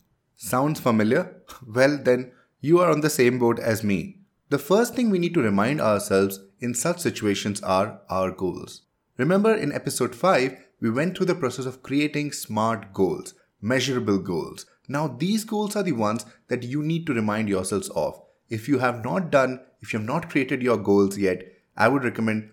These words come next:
listen to the fifth episode and do them right away. Now, once you have your goals in place, you need to make sure that you have printed them somewhere and put it in places where you will get to see them more often. This is a very easy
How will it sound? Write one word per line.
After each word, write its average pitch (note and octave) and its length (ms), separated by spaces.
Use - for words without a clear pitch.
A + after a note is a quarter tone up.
listen D#3+ 280
to G3+ 60
the E3 120
fifth B2+ 240
episode G#2 520
and G2 240
do G#2 140
them G2+ 200
right F2 240
away. E2+ 340
Now, F#2+ 440
once G3 280
you A#3 120
have A3+ 120
your A#3 120
goals B2+ 380
in A#2+ 140
place, G#2 380
you C#3 180
need F#3 320
to G3 80
make D3 220
sure D3 180
that C3 160
you A#2 100
have A#2+ 240
printed F3 440
them C#3+ 180
somewhere G2 560
and A2 240
put D#3 160
it E3+ 140
in C3 180
places A2 540
where A2+ 260
you A2+ 120
will A2 220
get G#2+ 220
to G#2+ 80
see G#2 200
them G2 280
more F#2+ 400
often. F#2 480
This F3 140
is A3+ 100
a A#3+ 80
very A#3 180
easy C#3+ 640